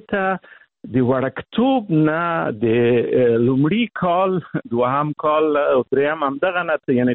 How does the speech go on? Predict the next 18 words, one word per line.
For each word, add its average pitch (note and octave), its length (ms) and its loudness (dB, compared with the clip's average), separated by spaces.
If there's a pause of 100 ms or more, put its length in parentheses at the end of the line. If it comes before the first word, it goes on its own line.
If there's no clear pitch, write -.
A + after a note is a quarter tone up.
تر C#3 60 -6
مخکې D3+ 400 -2
ښوونځي C3+ 500 0
نه G3 200 0 (460)
دوی D3 280 2
ته F3+ 180 0
د B2+ 200 0
دوی F3 360 0 (280)
په B2+ 260 0 (120)
سویه D3 560 0 (460)
کتابونه، F3+ 920 0 (500)
اه، A#2+ 380 2
لوستل C#3 580 0
کیږي D#3+ 580 0
د A2+ 120 0 (380)
مور B2 340 4
او A2+ 140 2
پلار C3 400 -2